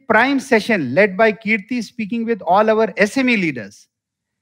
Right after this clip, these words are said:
We had highly motivating sessions from government led by Honorable Cabinet Minister of M S M E, Shri Nitin Gadkari ji, Maharashtra State Cabinet Ministers, Honorable Minister of, uh, Industry, Shri Sube-, Subhash Desai ji,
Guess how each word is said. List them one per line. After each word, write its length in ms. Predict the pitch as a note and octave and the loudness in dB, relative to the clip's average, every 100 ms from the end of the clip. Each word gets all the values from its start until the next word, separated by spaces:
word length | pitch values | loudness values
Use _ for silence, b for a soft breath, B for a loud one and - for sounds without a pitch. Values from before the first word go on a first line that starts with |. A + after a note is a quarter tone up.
| _ _ _ _ _ _ _ - | _ _ _ _ _ _ _ -2
We 100 | F#3 | 2
had 140 | G3+ | 2
highly 400 | F3 - B3 B3 | 2 0 0 0
motivating 540 | A3+ A3 G#3+ A3 G#3+ G3 | 0 0 2 2 0 -4
sessions 420 | G3 F3 G3+ F#3 | -6 -4 -6 -4
from 220 | G3+ F#3+ | -4 -2
government 400 | E3 F3+ G3+ F#3+ | 0 2 0 0
led 260 | E3+ F#3 D#3+ | 2 0 2
by 280 | F3+ F3 - | 0 0 0
Honorable 640 | E3 F#3+ G3 F#3+ G3 G3 - | 0 0 0 0 -2 -4 -2
Cabinet 420 | F3 F3 F#3+ D#3+ | 0 2 0 -2
Minister 420 | E3+ F3+ F3 F#3 | -2 -4 -4 -4
of 140 | E3+ E3+ | -4 -4
M 140 | D#3 | -6
S 160 | E3 G3+ | -4 -4
M 100 | G#3 | -6
E, 160 | A#3 | -6
Shri 360 | A3 - F3 F3 | -8 -4 -2 -2
Nitin 360 | D#3+ E3 E3+ | -4 -4 -2
Gadkari 460 | D#3+ D3+ - D3 C#3 | 2 0 0 -4 -4
ji, 380 | C3 G#3+ G#3+ b b b - | -2 -2 -4 b b b -2
Maharashtra 580 | D#3+ G3+ A3+ A3 - G#3 | 2 4 4 2 2 2
State 380 | - G3+ G3 G3 | 2 2 2 4
Cabinet 360 | F#3 F3+ G3 | 2 2 0
Ministers, 600 | E3 F3 E3+ - F3+ F3 - - | 0 -2 -2 0 0 0 -6 -2
Honorable 480 | E3 F#3 G3 G3 F#3+ b _ - | 0 2 0 0 -4 b _ -2
Minister 440 | D#3 G3 F#3 G3 F3 | 0 2 0 2 4
of, 280 | E3 D3+ E3+ | 4 2 2
uh, 180 | D#3 D3 | 2 2
Industry, 480 | D3+ E3 F#3 - A3+ | 0 2 0 -2 -6
Shri 260 | - F3 | -6 -8
Sube-, 440 | E3 E3+ D#3 E3+ C3+ | -8 -6 2 2 0
Subhash 400 | - D3+ D3+ C#3+ | -4 0 0 0
Desai 460 | D#3 C#3+ F#3 F#3+ | -6 -2 -2 -2
ji, 240 | F3+ A3 | -2 -4